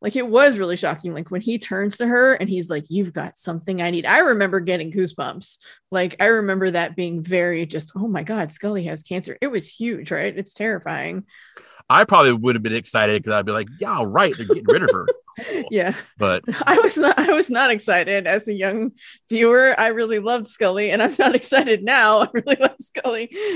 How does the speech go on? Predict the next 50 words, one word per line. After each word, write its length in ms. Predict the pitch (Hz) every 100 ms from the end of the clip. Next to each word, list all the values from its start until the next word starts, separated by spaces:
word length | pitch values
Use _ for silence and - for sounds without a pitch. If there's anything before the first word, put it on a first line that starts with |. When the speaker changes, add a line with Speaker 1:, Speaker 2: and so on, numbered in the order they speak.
| 262 -
Speaker 1:
I'm 140 | 208
not 180 | 208 196
excited 460 | 202 196 170 180
for 100 | -
the 120 | 180 175
cancer 340 | 262 240 233
Speaker 2:
Bring 240 | - 208
back 180 | 170 202
Speaker 1:
plotline 40 | 226
either. 160 | 220 180
Speaker 2:
C 60 | 165
C 40 | 208
H 120 | -
Pounder. 560 | 113 151 151 101 -
Speaker 1:
<laughs> 40 | -
Speaker 2:
She 80 | -
can 160 | 113 - - 494 -
partner 240 | 151 139
with 180 | 127 - - 170
Mulder 380 | 151 127 123 139
and 300 | 87 82 139 -
Speaker 1:
I 60 | 277
mean, 120 | 302
she 160 | 302
can 260 | 302 339 370
while 100 | 339
Scully's 580 | - 254 240 233 214 - -
in, 260 | 202 202
in 140 | 214 208
treatment, 480 | 262 269 208 196
but 100 | 208
I, 280 | 220 208 226
I 40 | 240
like 220 | 247 240
Scully. 380 | - 170 139 - - - - -
But 100 | 262
anyway, 300 | 277 269 277
yeah, 160 | 269
it 100 | 302
was, 180 | 359 370
it 80 | 320
was 140 | 330
a 40 | 311
big 200 | 311 277
thing. 240 | 370 240
So, 200 | 208 240
I 100 | 220
mean, 340 | 233 233 220 220 _ _ -
this 160 | 247
episode, 600 | 254 254 247 240 226 226